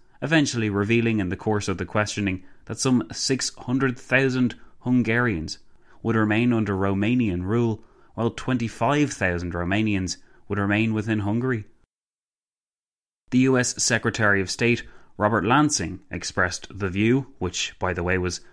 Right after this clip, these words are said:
plain to anyone with a brainstem, that this distribution did not appear very just. In every case, the decision seemed to have been given against the Hungarians. In the course of his own self-defense,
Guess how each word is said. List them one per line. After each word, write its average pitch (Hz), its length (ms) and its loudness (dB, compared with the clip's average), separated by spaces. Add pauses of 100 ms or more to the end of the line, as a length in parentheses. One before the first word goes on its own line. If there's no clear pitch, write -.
(160)
plain 95 300 -2
to 92 160 -2
anyone 104 320 2
with 90 140 -4
a 95 40 -2
brainstem, 98 760 2 (300)
that 104 300 4 (1300)
this 190 240 2
distribution 147 720 4
did 143 140 2
not 160 180 2
appear 139 340 4
very 107 280 2
just. 113 520 -2 (180)
In 120 120 2
every 120 280 2
case, 123 480 0 (120)
the 127 60 -2
decision 127 480 0
seemed 143 320 2
to 151 100 2
have 127 100 0
been 127 140 2
given 120 360 0 (240)
against 139 540 0
the 120 100 0
Hungarians. 120 720 0 (1300)
In 92 100 -6
the 90 80 -6
course 92 300 -2
of 90 120 -4
his 90 120 -4
own 90 340 -2
self-defense, 95 1040 -2